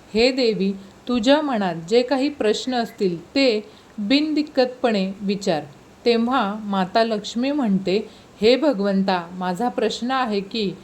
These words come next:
आई-वडिलांच्या चांगले वाईट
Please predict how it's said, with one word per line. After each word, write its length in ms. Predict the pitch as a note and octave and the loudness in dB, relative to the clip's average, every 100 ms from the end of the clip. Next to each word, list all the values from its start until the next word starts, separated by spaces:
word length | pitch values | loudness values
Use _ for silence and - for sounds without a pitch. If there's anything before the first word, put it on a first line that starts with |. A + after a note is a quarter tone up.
| - - - | -20 -20 -8
आई-वडिलांच्या 1120 | E3 E3+ A3+ C4 A3+ G#3 G3 F#3 F3+ G#3 D#3+ - - - - | -4 0 0 2 2 2 0 -2 0 -2 -2 -8 -20 -20 -2
चांगले 560 | A3 G3+ G3 G3+ A3+ A#3 | 0 2 2 4 4 4
वाईट 420 | G#3+ F3+ F3 G#3+ | 2 0 0 -2